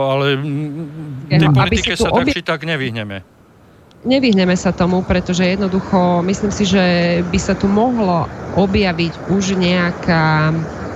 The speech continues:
Speaker 2: túžba, alebo respektíve možno, že aj nejaký politik, ktorý by mal konkrétne riešenia na to, ako,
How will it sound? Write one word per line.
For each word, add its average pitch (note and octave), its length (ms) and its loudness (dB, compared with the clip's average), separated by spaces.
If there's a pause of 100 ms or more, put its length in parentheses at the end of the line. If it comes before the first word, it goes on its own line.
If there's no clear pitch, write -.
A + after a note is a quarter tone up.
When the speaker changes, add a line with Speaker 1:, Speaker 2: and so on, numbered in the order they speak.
(140)
Speaker 2:
túžba, D#3+ 800 2 (400)
alebo D#3+ 320 2
respektíve F3 720 -2
možno, B3 240 0
že G3 100 0
aj E3 140 0
nejaký F#3 260 -2
politik, E3 380 0
ktorý E3 420 0
by D#3 460 2 (1000)
mal F3 220 4
konkrétne A#3 480 0
riešenia D#3+ 480 0
na D3 160 2
to, F#3 160 2
ako, D#3 480 0